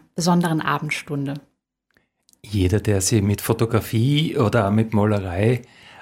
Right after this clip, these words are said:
Speaker 2: äh, auseinandersetzt, der weiß, äh, Stillleben, Stills, äh, da versucht man halt zwei Äpfel und, äh, äh, eine Birne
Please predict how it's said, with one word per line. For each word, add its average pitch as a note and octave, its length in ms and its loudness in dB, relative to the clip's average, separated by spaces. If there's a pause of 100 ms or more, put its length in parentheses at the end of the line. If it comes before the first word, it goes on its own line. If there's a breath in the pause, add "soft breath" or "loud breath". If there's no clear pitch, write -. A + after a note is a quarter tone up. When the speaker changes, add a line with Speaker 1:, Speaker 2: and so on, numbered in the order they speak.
Speaker 2:
äh, - 60 0
auseinandersetzt, A#2 1200 0
der G2 160 2
weiß, F#2+ 380 0
äh, G#2 280 0
Stillleben, A2+ 840 2 (320 loud breath)
Stills, B2 680 2
äh, G#2+ 340 2 (100)
da G#2+ 220 4
versucht A#2 560 -2
man B2+ 100 2
halt A2 300 2 (460 loud breath)
zwei G#2+ 200 0
Äpfel B2 480 0
und, A2+ 340 2
äh, C3+ 60 -2
äh, G2+ 420 2 (100)
eine G#2+ 540 0
Birne C3 600 2